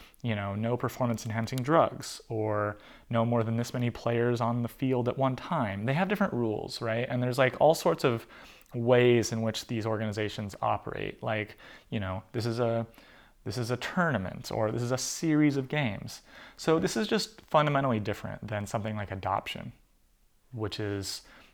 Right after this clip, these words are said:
more like how our society has always run in a family structure and who can, who can take on a child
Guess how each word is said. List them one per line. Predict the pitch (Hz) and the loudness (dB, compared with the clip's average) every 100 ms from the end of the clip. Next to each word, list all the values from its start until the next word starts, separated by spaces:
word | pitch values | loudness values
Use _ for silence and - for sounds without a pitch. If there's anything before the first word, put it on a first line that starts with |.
| - | -4
more | 113 107 | 0 2
like | 104 98 | 2 0
how | - 113 | -2 0
our | 110 104 | 2 2
society | 113 - 104 104 | 0 -2 -2 -2
has | 95 95 | -4 -4
always | 95 90 | -4 -4
run | 92 95 92 | -6 -6 -6
in | 92 | -10
a | |
family | 90 104 95 95 | -10 -8 -8 -8
structure | - 101 92 - 98 92 | -6 -6 -6 -8 -8 -6
and | 90 | -6
who | - 113 | -6 -6
can, | - 107 98 92 - - - | -6 -8 -8 -10 -16 -20 -6
who | 135 | -2
can | 123 110 | 0 -2
take | - 110 | -2 -2
on | 107 104 | 0 0
a | 95 | -2
child | - 104 104 98 101 | -4 -2 -2 -2 -4